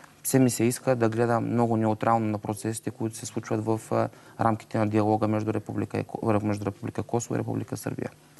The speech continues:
От това ще има интерес, а, целият регион и това ще бъде първият тест на господин Борел и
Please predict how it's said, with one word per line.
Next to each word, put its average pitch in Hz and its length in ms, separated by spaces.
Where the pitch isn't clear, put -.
От 120 140
това 123 200
ще - 160
има 120 180
интерес, 110 480
а, 120 220
целият 110 380
регион 104 340
и - 80
това 127 220
ще - 140
бъде 123 280
първият 113 400
тест 120 200
на 117 80
господин 107 460
Борел 113 300
и 123 240